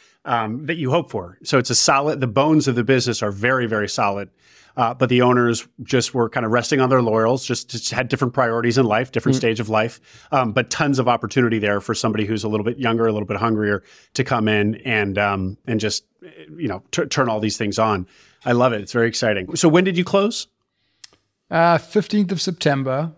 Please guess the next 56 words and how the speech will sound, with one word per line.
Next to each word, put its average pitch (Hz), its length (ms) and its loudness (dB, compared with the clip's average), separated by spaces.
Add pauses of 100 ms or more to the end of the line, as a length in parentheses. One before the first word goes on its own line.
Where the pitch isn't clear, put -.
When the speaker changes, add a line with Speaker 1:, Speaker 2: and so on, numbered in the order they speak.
Speaker 1:
Four 180 180 4
months 123 240 0
ago. 107 320 0 (100)
Speaker 2:
Yeah. 127 140 -6 (160)
Speaker 1:
So 170 420 2
<laughs> - 40 2 (180)
it 202 300 2
doesn't 190 320 2
sound 165 280 2
like, 135 260 -2 (260)
I 151 40 2
wanna 143 280 0
just 127 180 -2
ask 127 220 0
about 120 160 2
the 113 80 -4
transition 135 640 2
and 113 100 2
the 113 40 0
philosophy 120 680 2
of, 107 320 0 (300)
you 120 100 0
know, 107 100 2
don't 139 320 -2
touch 139 240 -2
anything 123 380 2
for 117 160 -2
three 135 200 2
months 127 300 2
or 113 60 0
six - 280 -2
months, 123 300 2
or, 120 160 2
oh 165 100 2
no, 123 220 4
do 139 220 2
touch 143 260 0
any, 135 180 2
do 156 280 0
touch 147 260 -2
things, 135 420 2
Speaker 2:
Hmm. 120 220 0
Speaker 1:
you 127 60 -2
know, 123 100 4
make 131 260 2
your 147 120 4
impression 127 420 2
felt, 131 380 0
like, 120 220 -2
you 123 60 0
know, 117 120 2
there's 113 180 2
a 117 60 2
new 135 200 6
owner 131 260 2
here 123 360 2